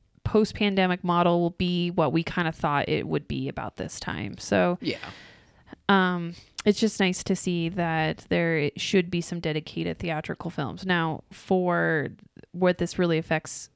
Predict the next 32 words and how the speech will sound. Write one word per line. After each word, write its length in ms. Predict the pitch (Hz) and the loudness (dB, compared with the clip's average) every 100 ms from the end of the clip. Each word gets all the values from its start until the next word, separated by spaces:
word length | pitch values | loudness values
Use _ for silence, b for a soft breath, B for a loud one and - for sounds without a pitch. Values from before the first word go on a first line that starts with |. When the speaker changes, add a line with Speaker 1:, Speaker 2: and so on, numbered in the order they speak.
| _ _ | _ _
Speaker 1:
theater 240 | 190 185 | 0 2
owners 360 | 165 170 165 175 | 2 0 0 0
and 100 | 160 | 2
operators 560 | 220 240 180 170 175 185 | 4 4 4 4 2 2
right 200 | 165 151 | 0 0
now 280 | 160 160 | 0 0
is 180 | 156 170 | 0 0
that 220 | 170 160 B B B - | 2 2 B B B -4
there 100 | 190 | -2
probably 340 | - 180 214 | 0 2 4
will 160 | 220 220 | 4 4
just 220 | 196 - | 4 2
not 240 | 180 175 185 | 2 2 0
be 240 | 175 160 | 0 0
as 160 | 170 175 | 0 0
much 440 | 160 156 - - - | 0 0 -4 -4 0
over 160 | 175 | 0
the 100 | 170 | 0
fifty-two 540 | 170 196 - 214 - 196 | -2 -2 0 -2 -2 -2
week 220 | 190 - | -2 -4
calendar 480 | - 160 165 165 165 | -8 -6 -4 -4 -4
period, 480 | - 151 151 143 - | -2 0 0 -2 0
as 180 | 165 165 | 0 2
much 220 | 165 147 | 0 -2
product 460 | - 156 131 147 - | -2 -2 -2 -4 -8
as 120 | 160 | -6
there 100 | 139 | -6
had 200 | 147 117 | -4 -4
been 120 | - - | -4 -8
in 60 | |
the 60 | - | -8
past, 440 | - - - - | -6 -6 -8 -14